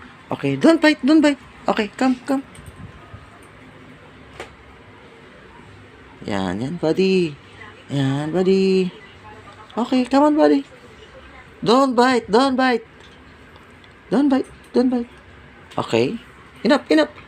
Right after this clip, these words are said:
enough. Okay, okay, okay. Come, come. Come. Buddy.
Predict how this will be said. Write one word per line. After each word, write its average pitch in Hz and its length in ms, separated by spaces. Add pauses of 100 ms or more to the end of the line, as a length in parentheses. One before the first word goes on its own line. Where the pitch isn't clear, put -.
(200)
enough. 330 260 (540)
Okay, - 320
okay, 233 240
okay. 247 200 (200)
Come, 233 240
come. 233 200 (1700)
Come. 247 160 (2750)
Buddy. 196 320